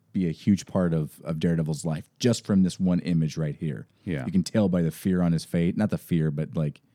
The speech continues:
Speaker 1: I guess fear, but just
Speaker 2: Yeah, it's
Speaker 1: the
Speaker 2: absolute
Speaker 1: emo-,
Speaker 2: shock
Speaker 1: the,
Speaker 2: that
Speaker 1: the
Speaker 2: he's
Speaker 1: shock on his face, and, and, uh, and we don't get a clear image of her yet, which is also exciting, but it's a good one. It,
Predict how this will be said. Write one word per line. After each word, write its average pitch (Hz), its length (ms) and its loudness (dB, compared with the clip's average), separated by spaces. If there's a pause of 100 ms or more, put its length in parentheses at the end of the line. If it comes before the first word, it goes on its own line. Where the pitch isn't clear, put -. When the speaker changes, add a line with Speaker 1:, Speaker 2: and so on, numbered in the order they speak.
(240)
Speaker 1:
I - 60 -2
guess 156 140 2
fear, 82 340 0
but 80 140 -2
just - 200 -4
Speaker 2:
Yeah, 165 120 -4
it's - 140 -10
Speaker 1:
the - 100 -2
Speaker 2:
absolute 98 280 8
Speaker 1:
emo-, 107 60 6
Speaker 2:
shock - 440 -4
Speaker 1:
the, 98 60 -8
Speaker 2:
that 110 140 -2
Speaker 1:
the 95 60 0
Speaker 2:
he's 87 80 2
Speaker 1:
shock 92 380 0
on 92 100 4
his 87 140 0
face, 90 480 -2
and, 87 180 0
and, 80 320 0
uh, 76 280 -2 (500)
and 80 200 -2
we 90 80 2
don't 95 140 4
get 87 80 2
a 80 40 -2
clear 90 240 -4
image 85 260 0
of 80 100 -4
her 82 60 -4
yet, 80 260 -2
which 78 160 -6
is 78 80 -2
also 80 300 -2
exciting, 71 540 -6
but 71 180 -8 (720)
it's 139 160 4
a 123 60 4
good 80 200 0
one. 71 160 -4
It, 80 80 -6